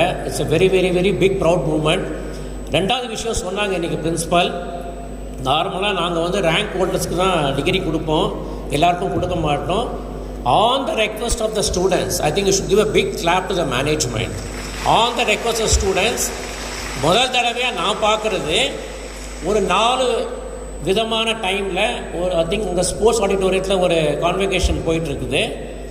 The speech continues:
இங்க பண்ண போறோம். இதுக்கப்புறம் மத்தியானம் ஒரு ரெண்டு கான்வகேஷன் பண்றோம். ஃபர்ஸ்ட் டைம்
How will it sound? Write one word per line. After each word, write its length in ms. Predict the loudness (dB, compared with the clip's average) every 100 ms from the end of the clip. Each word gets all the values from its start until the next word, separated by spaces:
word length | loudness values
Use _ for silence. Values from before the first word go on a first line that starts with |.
| -12 -12 -12 -10 -4
இங்க 260 | 0 2
பண்ண 260 | 2 2 2
போறோம். 460 | 0 0 2 2 2
இதுக்கப்புறம் 460 | 2 2 2 2
மத்தியானம் 480 | 2 2 2 0 0
ஒரு 100 | 0
ரெண்டு 500 | 0 2 2 2 0
கான்வகேஷன் 580 | 0 -2 0 -2 -2 -4
பண்றோம். 320 | -4 -2 -2 0
ஃபர்ஸ்ட் 300 | 0 0 0
டைம் 260 | 0 0